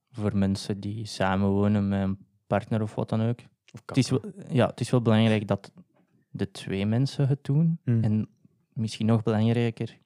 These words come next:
Speaker 1: dat je er, elkaar mee ondersteunt.
Speaker 2: Ja. Gewoon afspraken maken en communiceren.
Speaker 1: Ja,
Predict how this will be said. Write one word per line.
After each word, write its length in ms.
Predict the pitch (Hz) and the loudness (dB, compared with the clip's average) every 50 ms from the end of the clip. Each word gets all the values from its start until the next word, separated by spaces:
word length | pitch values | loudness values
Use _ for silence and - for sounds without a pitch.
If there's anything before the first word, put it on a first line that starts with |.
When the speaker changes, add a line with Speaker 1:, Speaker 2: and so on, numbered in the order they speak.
| _ - | _ -12
Speaker 1:
dat 220 | - - 104 104 | -8 -6 -6 -4
je 120 | - - 113 | -4 -4 -4
er, 220 | 104 107 107 104 _ _ - - | -2 -2 -4 -8 _ _ -14 -6
elkaar 760 | - 107 104 104 - _ - - 98 101 110 110 110 - _ _ _ - | -4 -4 -2 -4 -6 _ -6 -2 -2 0 0 -2 -4 -6 _ _ _ -8
mee 360 | - 101 98 98 98 98 104 _ _ | -4 -2 0 0 -2 -4 -6 _ _
ondersteunt. 840 | - - 101 98 101 104 - - - - - 92 90 92 104 110 - | -4 -4 -4 -4 -4 -8 -12 -16 -14 -8 -6 -4 -4 -2 -4 -4 -4
Speaker 2:
Ja. 160 | - 117 113 107 - _ _ _ _ | -4 -4 -4 -4 -6 _ _ _ _
Gewoon 240 | _ - - 120 117 | _ -4 -2 -2 0
afspraken 460 | 110 107 - - - 131 120 - 113 | -2 -4 -6 -4 -4 -4 -2 -2 -4
maken 240 | 110 110 110 - 110 | -4 -4 -4 -6 -8
en 60 | 107 | -8
communiceren. 680 | - 104 104 101 101 98 - - 85 87 - - 101 104 - | -8 -8 -10 -10 -10 -10 -12 -12 -12 -12 -14 -14 -16 -12 -4
Speaker 1:
Ja, 260 | - 123 123 113 | -2 0 0 0